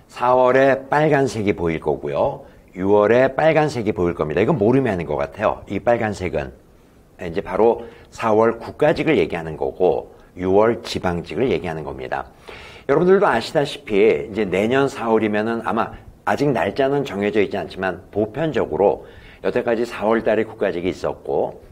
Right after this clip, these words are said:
그다음에 이제 유월 달에 지방직 서울시가 있는데 요 사월, 유월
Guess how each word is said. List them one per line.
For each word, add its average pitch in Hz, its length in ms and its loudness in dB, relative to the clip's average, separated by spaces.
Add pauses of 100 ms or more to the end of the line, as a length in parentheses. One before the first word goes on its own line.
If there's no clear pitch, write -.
(140)
그다음에 95 220 -4
이제 98 160 -2
유월 98 200 2
달에 101 220 -2
지방직 95 520 -4
서울시가 110 460 -2
있는데 73 720 -4 (480)
요 135 160 6
사월, 151 480 2
유월 107 420 2